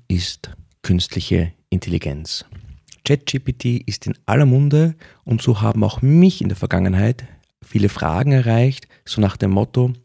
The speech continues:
„Sag, Christian, wird künstliche Intelligenz in Zukunft für uns entscheiden?“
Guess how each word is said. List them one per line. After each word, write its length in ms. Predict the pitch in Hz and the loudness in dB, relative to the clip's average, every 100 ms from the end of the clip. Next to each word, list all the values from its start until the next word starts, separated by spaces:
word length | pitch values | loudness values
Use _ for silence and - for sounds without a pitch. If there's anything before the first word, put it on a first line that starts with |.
| - | -8
„Sag, 300 | - 95 - - | -4 -4 -4 -8
Christian, 480 | 104 - 90 90 - _ _ - | -6 -4 -4 -4 -8 _ _ -4
wird 380 | 98 - - | -2 -2 -6
künstliche 540 | - 139 - - 135 131 | 0 0 0 -4 -2 -2
Intelligenz 680 | 110 113 101 - 98 156 - | -2 -2 -2 0 0 0 -2
in 200 | - 107 | -4 -4
Zukunft 480 | 135 135 110 - - | -2 0 -2 -2 -8
für 100 | - | -4
uns 260 | 101 101 | -2 -2
entscheiden?“ 580 | 95 - 87 110 180 233 | -4 -6 -2 0 0 -2